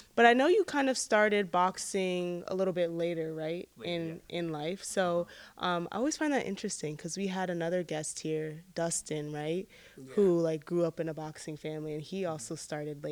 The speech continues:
Speaker 2: Later.
Speaker 1: Um, but just, like,
Speaker 3: He
Speaker 1: was there
Speaker 3: just started too late.
Speaker 1: He started too late. <laughs> Well, how old are you again?
Speaker 2: I'm twenty-two.
Speaker 1: Okay, yeah, so that's not, that's not super late, but, you know.
Speaker 3: No, no, not, not him.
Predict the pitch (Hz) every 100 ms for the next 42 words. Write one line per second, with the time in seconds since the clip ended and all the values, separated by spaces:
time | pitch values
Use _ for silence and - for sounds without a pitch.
0 | 147 151 156 - - 117 170 165 165 170
1 | 185 180 - 170 165 - - - - -
2 | 190 208 208 - - 123 120 113 107 127
3 | 117 104 - _ _ _ - 226 208 196
4 | - 233 220 180 214 - 294 311 - -
5 | 233 277 330 294 294 311 311 320 320 -
6 | - - - 120 135 110 98 - - -
7 | 202 170 392 - - 359 403 - 233 -
8 | 226 247 190 - - 175 170 165 165 185
9 | 214 - 220 170 170 160 175 180 175 143
10 | 135 151 147 147 143 147 143